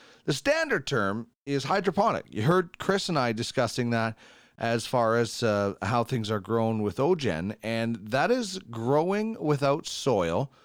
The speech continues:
uh, but using mineral nutrient solutions in a water, water solvent. Uh, so the plants need to get their nutrients from somewhere. They're not getting it from their soil. What happens? The plants are suspended in sand, gravel,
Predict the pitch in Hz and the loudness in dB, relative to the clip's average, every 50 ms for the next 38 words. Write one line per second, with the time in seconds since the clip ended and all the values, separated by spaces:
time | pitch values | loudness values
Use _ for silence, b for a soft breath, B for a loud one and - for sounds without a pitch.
0 | b b b b b b b b b b - 101 98 92 95 117 113 120 - 117 | b b b b b b b b b b -8 -8 -6 -2 0 0 0 0 -2 -2
1 | 127 131 127 - 135 135 123 117 117 113 107 107 110 127 151 160 175 190 202 202 | 0 0 0 2 2 0 2 2 0 0 0 0 0 0 2 2 2 2 2 2
2 | 208 208 208 202 - _ _ _ _ - 101 117 120 131 147 160 156 - - 156 | 2 2 0 -2 -6 _ _ _ _ -10 -6 -4 0 2 2 2 2 0 0 0
3 | 156 147 143 143 143 143 - - - - - 127 120 117 135 139 139 131 - - | 2 2 4 2 2 0 -2 -6 -8 -4 -2 -2 0 2 2 2 2 2 0 -2
4 | 101 92 95 98 101 95 - - - - 95 107 101 98 92 92 101 107 110 110 | -2 -2 -2 -4 -4 -6 -6 -8 -8 -6 -4 -2 -2 0 0 2 2 2 4 2
5 | 107 98 67 76 104 107 107 107 104 - - 110 98 92 82 76 67 - _ _ | 2 0 -2 0 0 0 0 0 -2 -2 0 2 2 2 0 -2 -6 -12 _ _
6 | b b b b b b b b b 87 80 82 85 - - - 120 107 107 101 | b b b b b b b b b -6 -4 -4 -4 -4 -2 0 0 0 0 -2
7 | 107 - - 156 165 180 190 190 160 135 147 160 160 147 - 135 - 143 139 - | -4 -6 -2 0 0 2 0 0 -2 -2 -2 -2 -2 -2 -4 -4 -4 -4 -4 -4
8 | - 123 113 110 120 127 123 - - 107 107 101 95 - - 92 87 - - 151 | -4 -4 -2 0 0 -2 -2 -2 -4 -4 -4 -4 -6 -8 -10 -12 -10 -4 0 0
9 | 151 165 160 160 160 165 160 127 104 101 104 104 104 - 107 101 101 95 92 82 | 0 2 2 0 0 0 0 0 0 0 0 -2 -2 -2 -2 -2 -2 -2 -4 -6
10 | - - 82 78 78 80 78 - - 131 131 135 131 123 110 101 92 90 76 71 | -6 -8 -10 -8 -8 -8 -6 -2 0 2 2 4 4 2 2 0 -2 -2 -6 -6
11 | - - - - - - - - - - - 131 135 135 - - 123 107 - - | -8 -8 -12 -16 -16 -16 -16 -16 -8 -4 -2 0 0 0 0 0 -2 0 -2 -4
12 | - - - - - - 123 117 120 120 127 104 95 87 85 - - 120 120 120 | -6 -8 -10 -8 -4 -2 0 0 0 0 0 -2 -4 -6 -6 -4 -2 -2 0 0
13 | 117 117 117 117 107 104 107 107 107 107 98 104 101 101 - | 0 0 -2 -2 -2 -2 0 0 0 0 0 0 0 -2 -2